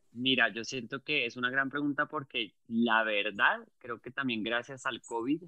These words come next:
eh, pude sacar tanta canción y estar tan encima de, de concentrarme en los detalles de cada una y, y de este disco que obviamente ya lo estaba planeando sacar el próximo año, pero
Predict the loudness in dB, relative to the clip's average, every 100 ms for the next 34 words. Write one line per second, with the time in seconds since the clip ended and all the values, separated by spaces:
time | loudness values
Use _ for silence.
0 | _ _ _ _ _ _ 0 6 6 4
1 | 0 _ 4 4 4 0 -2 -2 -4 -2
2 | -4 -6 -8 -6 -8 -12 _ _ -12 -8
3 | -2 -2 -2 -2 -2 -2 0 2 0 -2
4 | _ _ -8 -6 -6 _ -8 -8 -8 -8
5 | -8 -2 0 2 0 2 0 0 -2 0
6 | -2 -2 -4 0 2 4 4 4 6 6
7 | 6 4 0 8 10 8 2 0 2 6
8 | 6 6 2 2 4 4 6 8 8 8
9 | 0 -2 0 -2 -6 -10 -6 -6 0 0
10 | 0 -6 -10 -4 2 6 6 6 2 0
11 | 0 0